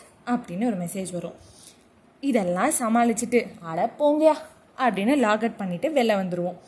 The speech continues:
சரி, படிக்கலான்னு புக்கு ஓப்பன் பண்ணா, ஒரு பக்கம் பத்து புக் இருக்கும்,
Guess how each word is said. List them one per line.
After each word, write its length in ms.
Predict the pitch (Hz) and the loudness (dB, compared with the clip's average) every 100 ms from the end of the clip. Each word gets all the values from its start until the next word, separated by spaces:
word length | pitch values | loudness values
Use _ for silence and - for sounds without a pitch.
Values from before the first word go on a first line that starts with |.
| - - - - | -20 -20 -20 -8
சரி, 420 | - 269 269 247 - - | -2 0 0 -4 -10 -4
படிக்கலான்னு 560 | 196 240 247 214 233 294 196 | 4 4 4 4 8 8 6
புக்கு 240 | 175 - | 2 2
ஓப்பன் 440 | 294 196 190 185 175 | 4 4 0 -8 -8
பண்ணா, 400 | 165 196 240 185 - - - - - | -6 -2 -2 -4 -14 -20 -20 -20 -6
ஒரு 220 | - 285 - | -2 0 -2
பக்கம் 380 | 185 - 285 - | -6 -6 -6 -4
பத்து 260 | 196 196 | -4 -4
புக் 240 | 190 190 247 | -6 -2 -2
இருக்கும், 380 | 214 160 165 | -2 -6 -10